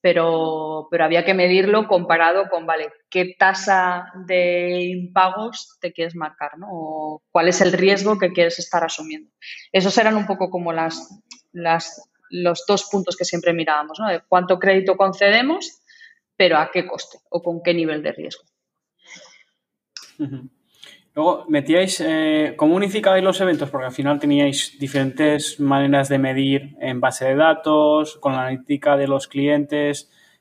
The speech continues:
Speaker 2: ¿Unificabais con Segment o alguna herramienta de este tipo o directamente de Amplitude?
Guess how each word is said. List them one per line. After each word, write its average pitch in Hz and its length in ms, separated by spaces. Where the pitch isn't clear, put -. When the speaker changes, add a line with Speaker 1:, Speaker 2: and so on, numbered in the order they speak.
Speaker 2:
¿Unificabais 156 680
con 156 580
Segment 151 580
o 143 80
alguna 139 480
herramienta 135 360
de 131 60
este 139 180
tipo 175 300
o 147 440
directamente 139 460
de 135 60
Amplitude? 131 420